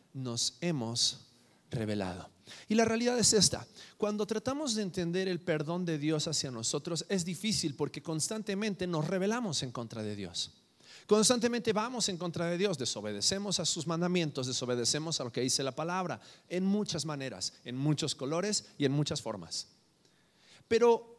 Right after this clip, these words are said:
cuando nosotros desobedecemos a Dios, cuando nosotros nos rebelamos a Dios, es interesante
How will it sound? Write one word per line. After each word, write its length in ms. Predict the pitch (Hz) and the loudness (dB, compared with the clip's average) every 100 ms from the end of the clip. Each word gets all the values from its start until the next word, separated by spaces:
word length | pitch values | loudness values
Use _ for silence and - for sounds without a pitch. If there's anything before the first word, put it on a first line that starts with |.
| - _ _ _ | -20 _ _ _
cuando 320 | 220 233 233 | -2 0 0
nosotros 600 | 240 226 285 311 320 262 - | 4 2 2 0 0 0 -2
desobedecemos 1300 | 170 208 190 - 190 180 175 156 - 208 226 175 135 | 0 2 2 2 0 0 0 0 0 -2 -2 -2 -2
a 60 | |
Dios, 240 | 127 147 - | -2 -4 -2
cuando 180 | 175 | -2
nosotros 340 | 180 214 240 254 | -2 -4 -4 -4
nos 240 | 226 202 | -2 -2
rebelamos 720 | 175 180 165 170 208 233 180 | -2 -2 -2 -2 -4 -4 -4
a 80 | 156 | -4
Dios, 300 | 131 131 156 - - - | -4 -4 -4 -8 -12 0
es 180 | 226 | 2
interesante 880 | 320 311 247 185 - 208 180 160 160 | 2 -2 -2 2 2 2 0 -2 -4